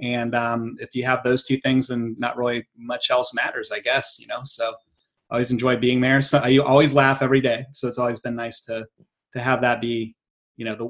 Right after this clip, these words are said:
the, the work environment that I go into. So, um, in terms of creativity, um, I've always been a creative person. Um, when I was in high school, there was, uh, school. I was, uh, you know, I was a good student, but there was school.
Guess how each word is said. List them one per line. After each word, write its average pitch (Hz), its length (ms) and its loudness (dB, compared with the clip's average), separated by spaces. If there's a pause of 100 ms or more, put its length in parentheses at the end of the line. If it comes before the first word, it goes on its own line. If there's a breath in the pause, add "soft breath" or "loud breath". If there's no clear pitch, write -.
the, 120 220 -4
the 123 100 0
work 135 240 4
environment 120 360 2
that 117 120 0
I 113 80 0
go 107 180 -6
into. 110 320 -10
So, 113 340 -4 (440 soft breath)
um, 147 220 6
in 156 100 4
terms 214 240 4
of - 80 -4
creativity, 160 800 2
um, 127 260 0
I've 135 140 0
always 139 260 4
been 131 440 2
a 123 60 -8
creative 135 400 2
person. 131 600 0
Um, 120 400 -4 (320 loud breath)
when 143 140 4
I 151 40 10
was 151 120 4
in 147 80 6
high 147 180 8
school, 135 380 4
there 127 180 2
was, 127 460 0
uh, 120 360 -2 (200)
school. 139 640 4
I 156 40 6
was, 190 120 6
uh, 185 200 6
you 185 60 2
know, 175 80 8
I 185 40 10
was 170 100 6
a 151 40 -2
good 147 140 4
student, 120 400 0
but 123 80 -6
there 135 120 4
was 135 140 2
school. 147 500 2